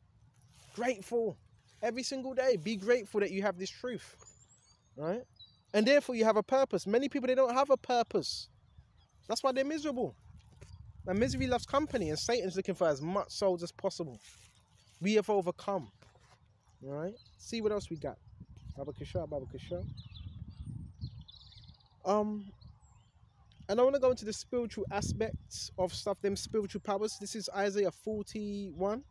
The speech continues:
right? So you could hear, you could even hear them evil spirits in the background talking shit, right? Screaming, crying out, right? There's nothing they can do. There's <laughs> nothing they can do. What are they gonna do?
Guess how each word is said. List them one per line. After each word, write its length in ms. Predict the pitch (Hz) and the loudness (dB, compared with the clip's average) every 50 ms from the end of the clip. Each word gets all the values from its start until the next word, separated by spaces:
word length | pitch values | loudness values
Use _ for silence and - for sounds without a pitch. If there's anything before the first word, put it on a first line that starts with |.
| - - - - - - _ - | -20 -20 -20 -20 -20 -20 _ -12
right? 320 | 147 156 170 202 196 - 185 | -6 -4 -2 -2 -2 -4 -4
So 100 | - 233 | -4 -2
you 120 | 226 220 | -2 -2
could 120 | - 247 214 | 0 2 4
hear, 200 | 208 262 269 247 | 8 8 8 8
you 120 | 233 247 262 | 6 2 0
could 140 | - 277 | -2 -2
even 180 | 285 262 240 240 | -2 -2 0 0
hear 220 | 233 233 269 262 | 2 4 6 6
them 140 | 233 233 214 180 | 6 4 2 0
evil 300 | 226 226 214 190 208 196 | -2 -4 -2 -2 -4 -4
spirits 380 | - - - 220 208 185 - | -4 -2 -2 0 0 0 -2
in 60 | 208 | 0
the 80 | 208 190 | 0 2
background 480 | 175 214 196 - - 196 185 180 180 - | 2 2 0 0 2 2 2 2 2 0
talking 300 | - 196 - - 185 180 | -2 -4 -2 -2 -4 -2
shit, 300 | - - - 202 - - - - - - - - - - - - | -2 -2 0 0 0 0 -2 -4 -4 -4 -4 -4 -4 -4 -2 0
right? 240 | 147 165 180 - - | 2 2 2 2 2
Screaming, 580 | - - - - 220 247 240 220 214 208 196 | 0 -2 0 0 0 0 2 4 4 4 4
crying 380 | - - - 220 214 214 208 208 | 2 2 2 4 4 4 4 4
out, 200 | 208 196 160 - - - - - - - - - - - - - - - - | 4 2 2 0 -4 -12 -18 -18 -18 -18 -18 -18 -20 -20 -20 -20 -18 -14 -8
right? 280 | 143 160 170 202 247 - - - - - - | -4 -2 -2 -2 -4 -6 -10 -14 -12 -6 -4
There's 180 | 320 285 285 | -2 0 2
nothing 280 | 285 302 285 254 262 254 | 2 2 2 2 4 4
they 140 | 254 262 233 | 4 4 4
can 200 | - 285 269 247 | 2 -2 -2 -2
do. 300 | 277 277 277 269 208 127 - - - - - - - - - | -2 -2 0 0 -2 -4 -6 -8 -10 -8 -6 -6 -6 -4 0
There's 180 | - 285 - - | 0 0 2 4
<laughs> 0 | |
nothing 380 | 320 285 - - - 277 - | 4 4 4 2 -2 0 4
they 120 | 233 226 220 | 6 6 6
can 280 | - - - 233 214 | 6 2 -2 0 2
do. 220 | 214 247 262 233 175 - - - - | 2 2 4 2 2 0 -4 -4 2
What 160 | 339 381 381 | 4 8 8
are 40 | 392 | 8
they 40 | 370 | 8
gonna 280 | 359 349 349 349 320 | 8 8 6 6 6
do? 240 | 349 370 349 269 - | 6 6 6 6 2